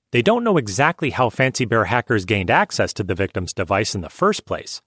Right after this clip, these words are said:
but Dore Junkas suggests that they likely followed their typical strategy of a spear phishing attack to gain an initial foothold,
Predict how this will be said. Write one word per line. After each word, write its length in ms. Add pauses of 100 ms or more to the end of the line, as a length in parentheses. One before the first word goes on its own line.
(880)
but 160
Dore 280
Junkas 680 (140)
suggests 480
that 140
they 120
likely 340
followed 360
their 100
typical 400
strategy 580 (240)
of 120
a 60
spear 340
phishing 380
attack 480 (160)
to 120
gain 240
an 160
initial 380
foothold, 540